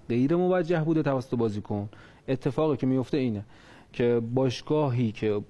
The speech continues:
جدید هست و تازه اومده، همین مثالمون تراکتور، باید اثبات بکنه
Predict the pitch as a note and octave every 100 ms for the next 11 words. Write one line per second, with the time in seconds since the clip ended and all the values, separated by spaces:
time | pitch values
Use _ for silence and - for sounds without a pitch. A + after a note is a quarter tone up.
0 | - A#2 A2 A2 G2 F#2+ G#2+ G2+ G#2+ A2
1 | G#2+ G#2 G#2 G#2+ A2+ C3 G#2+ G2+ G#2+ G#2
2 | G2+ A2 G#2 G2+ E3 E3 C3+ C#3+ D#3+ C3
3 | - C#3+ E3+ F3 - F3+ - C#3+ B2+ C#3